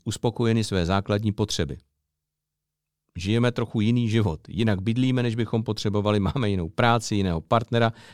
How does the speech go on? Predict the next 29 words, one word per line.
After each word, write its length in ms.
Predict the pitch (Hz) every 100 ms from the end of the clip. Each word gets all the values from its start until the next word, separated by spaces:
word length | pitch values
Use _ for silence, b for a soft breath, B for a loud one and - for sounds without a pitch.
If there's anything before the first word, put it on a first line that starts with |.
| B
než 180 | 101 -
k 60 |
naší 260 | 113 104 110
přirozenosti 680 | - 113 110 104 107 104 104
ladí. 380 | 101 98 101 b b b b b b b b b b b _ -
To 120 | 131
tvoří 300 | 160 156 165
neuspokojení 1000 | 156 - 120 - 107 95 87 78 73 85 -
a 320 | 85 85 85 - _
pak 180 | 117 110
hledáme 440 | 127 127 127 123
příčiny 840 | 113 - 139 - 131 123 120 113 -
a 80 | 101
řešení 400 | 101 - 113 110
všude 280 | - 110 -
okolo 300 | 101 98 95
sebe. 360 | - 78 67 - _
U 100 | -
partnera, 640 | 117 117 107 - 95 87 80
rodičů, 760 | 107 107 95 - 85 78 76 b b b -
u 80 |
systému. 760 | 156 123 - - 85 82 78 87 - _ b b b b b b
Ale 160 | 101 98
pokud 280 | 120 123 123
se 120 | 113
nedostaneme 560 | 107 127 - 120 110 104
ke 100 | 104
své 180 | 95
přirozenosti, 680 | 87 - 127 110 87 - 90